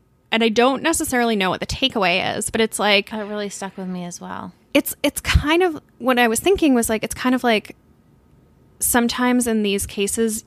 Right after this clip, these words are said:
Speaker 1: you can't really explain why you make a decision, like, why she wasn't, like, "Sir, stop that," or, like, reporting him to the police, but, like, she didn't.
Speaker 2: Mm-hmm.
Speaker 1: And also, I think, like, how everyone has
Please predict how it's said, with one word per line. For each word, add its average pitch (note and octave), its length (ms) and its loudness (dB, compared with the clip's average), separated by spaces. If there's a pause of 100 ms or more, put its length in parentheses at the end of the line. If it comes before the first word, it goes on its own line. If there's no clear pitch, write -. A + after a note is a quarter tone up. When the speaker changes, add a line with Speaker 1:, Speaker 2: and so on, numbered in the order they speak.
(100)
Speaker 1:
you - 160 -6
can't - 320 -4
really A3+ 240 0
explain G3 500 -2
why D3+ 220 2
you A#3+ 160 0
make B3 160 0
a C4+ 40 0
decision, C#4+ 640 2 (320)
like, G3+ 220 0
why F#3 340 2
she G3+ 200 0
wasn't, F#3 320 -4
like, - 400 -8 (1300)
"Sir, G3+ 280 0
stop - 360 -2
that," - 320 2
or, - 140 -2
like, - 400 -4
reporting G#3 400 2
him G3+ 100 -4
to - 80 -8
the - 80 -4
police, - 440 -6
but, - 160 -8
like, - 100 -10
she - 180 -2
didn't. - 580 -2 (240)
Speaker 2:
Mm-hmm. F#3+ 260 -12 (140)
Speaker 1:
And C#4+ 180 0
also, G4+ 260 6
I D#4 100 6
think, A#3+ 260 -4
like, A3 200 -2
how A3 460 2 (580)
everyone A3 640 0
has F#3 800 -2